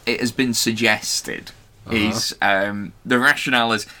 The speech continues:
Speaker 1: y-, y-, you're not really wanting to get into close combat, right?
Speaker 2: Uh-huh.
Speaker 1: So if it happens,
Speaker 2: Well,
Speaker 1: you
Speaker 2: you've
Speaker 1: wanna
Speaker 2: got
Speaker 1: be,
Speaker 2: reach, haven't you?
Speaker 1: well, you, you wanna be able to get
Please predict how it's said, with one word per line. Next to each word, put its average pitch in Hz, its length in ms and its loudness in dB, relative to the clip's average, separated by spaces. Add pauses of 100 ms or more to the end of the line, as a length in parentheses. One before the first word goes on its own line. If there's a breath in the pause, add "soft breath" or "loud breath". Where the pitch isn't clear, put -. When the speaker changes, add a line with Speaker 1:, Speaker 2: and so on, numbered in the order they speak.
(360 loud breath)
Speaker 1:
y-, 135 240 -8
y-, 143 280 -8
you're 147 200 2
not 196 260 4
really 135 600 4
wanting 110 360 0
to - 100 -8
get 101 160 2
into 117 240 -2
close 87 260 -4
combat, 101 480 -2 (280)
right? 78 300 -4 (100)
Speaker 2:
Uh-huh. 98 260 -2 (460)
Speaker 1:
So 107 460 0
if - 200 -2
it 120 160 0
happens, 92 920 -4 (540 soft breath)
Speaker 2:
Well, 123 100 -2
Speaker 1:
you 131 60 2
Speaker 2:
you've 131 80 2
Speaker 1:
wanna 131 140 6
Speaker 2:
got 123 60 -2
Speaker 1:
be, 143 120 8
Speaker 2:
reach, - 240 -4
haven't 151 300 2
you? 147 120 2
Speaker 1:
well, 147 100 4
you, 143 200 4
you 139 240 0
wanna 151 180 2
be 123 120 2
able 123 200 2
to - 100 -10
get - 220 -2